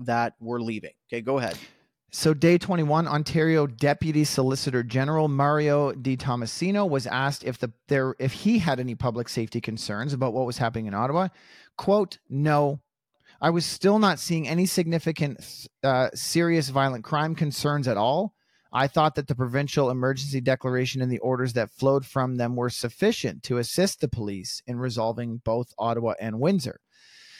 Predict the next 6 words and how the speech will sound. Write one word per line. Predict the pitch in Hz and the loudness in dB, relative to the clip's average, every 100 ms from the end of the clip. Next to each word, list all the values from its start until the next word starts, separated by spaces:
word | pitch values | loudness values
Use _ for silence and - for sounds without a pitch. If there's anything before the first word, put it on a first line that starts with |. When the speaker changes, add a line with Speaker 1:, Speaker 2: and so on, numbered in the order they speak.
| - - - _ | -20 -20 -20 _
Speaker 2:
Uh, | - 151 147 139 | 0 4 4 4
on | 151 151 | 2 0
day | 131 139 143 | 2 2 2
twenty-two, | 135 - 135 127 - - 214 233 240 233 - | 0 -2 -2 -2 -4 -2 2 2 2 0 -4
the | 131 147 143 | 0 2 4
Speaker 1:
Just | 139 139 | 4 4